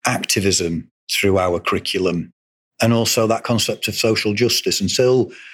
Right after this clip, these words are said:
we open our eyes to thi-, things, you know, we're perhaps not gonna understand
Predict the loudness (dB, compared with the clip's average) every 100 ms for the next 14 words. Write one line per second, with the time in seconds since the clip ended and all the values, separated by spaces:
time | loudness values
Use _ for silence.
0 | -12 0 2 2 0 0 0 2 2 2
1 | 2 0 0 -2 -4 -8 _ -4 -2 0
2 | -2 -4 -10 _ -20 -20 _ -4 0 2
3 | 2 2 0 2 -2 0 2 2 4 2
4 | 2 0 2 4 2 -2